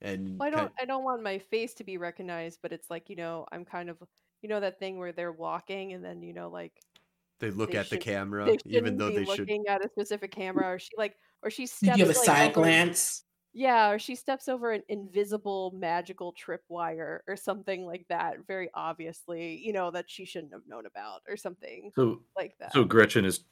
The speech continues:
Speaker 4: you're, you're trying to telegraph that you are awakened to
Speaker 2: Yeah.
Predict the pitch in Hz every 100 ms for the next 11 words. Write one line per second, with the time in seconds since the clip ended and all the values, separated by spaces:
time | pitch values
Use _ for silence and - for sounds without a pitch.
0 | _ - 107 104 104 113 110 104 113 101
1 | 92 87 - - 110 104 90 92 85 80
2 | - - - _ _ _ _ _ _ _
3 | _ _ _ - 87 76 87 87 87 87
4 | 85 78 80 71 73 71 69 - - _
5 | _ _ _ _ _ _ _ _ _ _
6 | - - 82 80